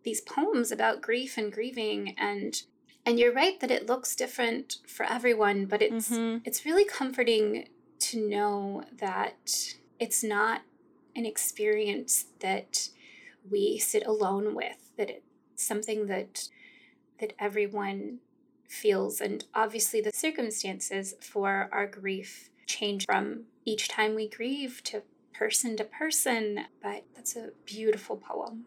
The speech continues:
Speaker 2: I think so too. I'm really affected by her repetition of the two hands and how all of a sudden overnight one of her hands is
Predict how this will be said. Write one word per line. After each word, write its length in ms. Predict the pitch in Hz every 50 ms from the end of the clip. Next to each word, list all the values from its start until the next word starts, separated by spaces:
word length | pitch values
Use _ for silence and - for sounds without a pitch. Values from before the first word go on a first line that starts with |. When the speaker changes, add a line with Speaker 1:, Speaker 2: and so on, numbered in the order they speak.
| -
Speaker 2:
I 60 | - 233
think 220 | - 247 233 233
so 220 | - - - 220
too. 480 | 214 - - - - 185 180 175 175 180 180 - - - -
I'm 180 | 208 214 233
really 260 | 233 240 233 233 220 214
affected 520 | 214 - - 202 196 - - 202 185 185
by 440 | - 185 180 180 180 175 180 180 175 - - - _ -
her 260 | - - - 196 190
repetition 640 | 185 180 175 175 185 170 - - 170 - - 190 180
of 180 | 170 165 160 -
the 80 | 160
two 260 | 160 - - - 185
hands 600 | 165 180 - 165 156 156 156 156 151 156 156 156 -
and 120 | - 160
how 380 | 156 165 156 156 156 156 151 -
all 160 | - 170 165
of 120 | 170 165 165
a 40 | 165
sudden 340 | - - 170 170 170 165
overnight 680 | 156 - 165 156 156 151 151 156 147 151 151 - - -
one 180 | - 156 156 160
of 120 | 156 156
her 140 | - - 156
hands 520 | 156 151 165 160 160 160 165 185 180 -
is 280 | - 175 - - -